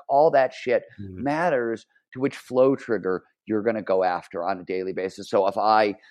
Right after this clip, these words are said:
Speaker 1: you know, am one of these, like, macho men's groups where they're like, "You have to go out and get into a boxing ring and that's good." Well, no, not at all. <laughs> You really don't. I mean, like, maybe, and maybe today, but not tomorrow. And, like,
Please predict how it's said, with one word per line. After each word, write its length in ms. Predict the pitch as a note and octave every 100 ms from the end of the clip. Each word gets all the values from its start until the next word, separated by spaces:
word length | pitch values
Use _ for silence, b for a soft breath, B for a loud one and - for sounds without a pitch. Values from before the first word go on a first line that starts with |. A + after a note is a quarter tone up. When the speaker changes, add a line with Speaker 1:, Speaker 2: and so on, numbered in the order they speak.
| b
Speaker 1:
you 100 | G#2
know, 200 | G#2 F2+ F#2+
am 80 |
one 140 | G2+ G#2+
of 80 | G#2
these, 160 | A2
like, 200 | A#2+ G2+
macho 480 | G#2+ A2+ A2+ - G#2
men's 380 | G#2 A2+ D3 A#2+
groups 300 | A2 G#2 G2
where 80 | A2+
they're 140 | G#2
like, 160 | G#2 G2+
"You 160 | C3+
have 160 | C3+ -
to 80 | D3
go 120 | C3+
out 180 | B2 A#2+
and 200 | G#2+ G#2
get 100 | C#3+
into 120 | C#3+
a 80 | B2+
boxing 480 | - C3 C3+ - C3
ring 220 | B2 A2+
and 100 | A2+
that's 260 | B2 B2+ -
good." 200 | - A#2+ - _ _ _ _ _ _ _ _
Well, 460 | - C3+ A2+ G#2 - _ _
no, 560 | A2 B2+ G#3 A#3+ G#2 - _ _ _ _ _ -
not 280 | F3 F#3
at 80 | E3+
all. 380 | E3+ F3 D3 G#2
<laughs> 60 | B2+
You 160 | C3+
really 440 | E3+ D#3+ D#3 G3+ D#3+
don't. 520 | C#3 F3+ - - -
I 80 | C#3+
mean, 200 | C3+ C#3
like, 240 | C#3 C#3 - _ _ _
maybe, 580 | C#3 G3 C#4+ C3+ D3+ F3+ b b -
and 120 | C#3+
maybe 280 | D#3 F3+ F3+
today, 540 | D3+ D3 F3 E3 D3
but 200 | C#3+ D3
not 280 | C#3+ C#3 C3
tomorrow. 640 | C#3+ D3 D#3+ E3 C#3 C3 C3
And, 200 | C3 C3
like, 140 | C3